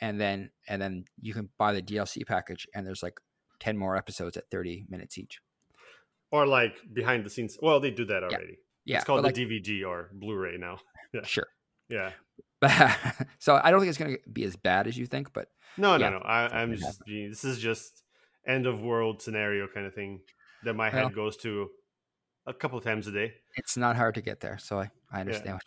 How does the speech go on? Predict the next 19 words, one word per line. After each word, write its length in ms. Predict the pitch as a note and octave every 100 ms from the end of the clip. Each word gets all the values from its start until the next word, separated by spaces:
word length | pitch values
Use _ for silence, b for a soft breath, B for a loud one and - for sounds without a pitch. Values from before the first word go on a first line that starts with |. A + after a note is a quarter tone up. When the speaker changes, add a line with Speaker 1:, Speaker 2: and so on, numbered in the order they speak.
| - -
Speaker 1:
you're 80 | C3 G#2+
doing. 80 | - - -
<laughs> 240 | C3 - _ _ _ _ _ _ _
Speaker 2:
But 100 | E3+
yeah, 100 | G3
no, 100 | F#3+
I 140 | F#3 E3+
think, 220 | G#3 A#3+
I 80 | F#3+
think 240 | A#3 -
you're 80 | B2+
right. 180 | A2 -
I 20 | G#2+
think 320 | - C#3 C3+
it's, 300 | B2+ - -
it's 180 | B2+ -
something 380 | D3 C3+ C#3+
that 340 | B2+ A#2+ A2+ A2+ -
it, 200 | A#2+